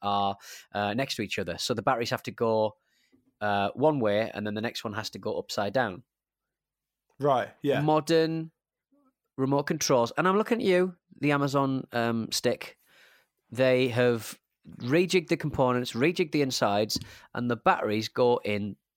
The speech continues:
Speaker 1: both the same side up. It is
Speaker 2: Huh.
Speaker 1: an incredible, uh, thing to have happened to, uh,
Speaker 2: Development.
Speaker 1: electronics. <laughs>
Speaker 2: Well, what's this I've got in my hand here, Peter?
Speaker 1: What's that? Is that a Samsung?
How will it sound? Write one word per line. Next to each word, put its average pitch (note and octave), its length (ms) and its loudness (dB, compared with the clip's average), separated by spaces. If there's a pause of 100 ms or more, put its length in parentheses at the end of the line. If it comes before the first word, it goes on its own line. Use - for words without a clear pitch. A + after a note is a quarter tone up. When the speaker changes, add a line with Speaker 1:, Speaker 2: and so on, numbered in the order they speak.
(420)
Speaker 1:
both C3+ 380 0 (340)
the A2+ 60 -8
same A#2 220 0
side G#2+ 240 0
up. F#2+ 200 -6 (600)
It D3+ 160 2
is C#3+ 160 4
Speaker 2:
Huh. E3 200 4 (400)
Speaker 1:
an C#3+ 100 0
incredible, B2+ 880 0 (160)
uh, G2+ 240 0
thing F#2+ 220 -6
to G#2 80 -4
have F2+ 100 -4
happened F#2+ 300 -6
to, F#2 260 -4 (340)
uh, F2+ 340 0
Speaker 2:
Development. - 160 0 (320)
Speaker 1:
electronics. - 340 -2
<laughs> - 40 -20 (720)
Speaker 2:
Well, G#3+ 260 0
what's A#3 180 2
this B3+ 120 0
I've A3 120 4
got A#3+ 160 4
in G#3 40 2
my G3 100 6
hand G3+ 200 4
here, B3 140 6
Peter? D3 320 2
Speaker 1:
What's A2 100 -2
that? E3+ 180 4
Is B2+ 60 -6
that D#3 80 0
a D3+ 60 -4
Samsung? C#3 480 0